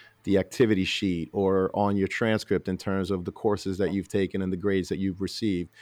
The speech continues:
So, Erica, those are great pieces of advice. And of course, the other piece or another piece of the application is the teacher letter of recommendation.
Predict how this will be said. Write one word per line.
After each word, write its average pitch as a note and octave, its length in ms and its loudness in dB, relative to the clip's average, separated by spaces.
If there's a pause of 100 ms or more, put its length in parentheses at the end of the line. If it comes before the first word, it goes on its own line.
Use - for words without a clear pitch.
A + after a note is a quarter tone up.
(200)
So, - 180 4
Erica, B2 260 6
those B2+ 180 4
are B2 60 0
great A2 260 2
pieces G2+ 320 -4
of F#2+ 100 0
advice. F#2 520 0 (320)
And A2 120 4
of - 80 0
course, B2 380 4 (100)
the A2+ 220 2
other C3+ 240 8
piece - 540 0
or G#2+ 220 4
another A#2+ 240 4
piece - 360 -2
of F#2+ 140 0
the G2 100 0
application F#2+ 640 -2
is F2+ 140 -4
the F#2+ 80 -4
teacher A#2 340 -2
letter F#2+ 260 2
of F2+ 80 0
recommendation. F2+ 840 -2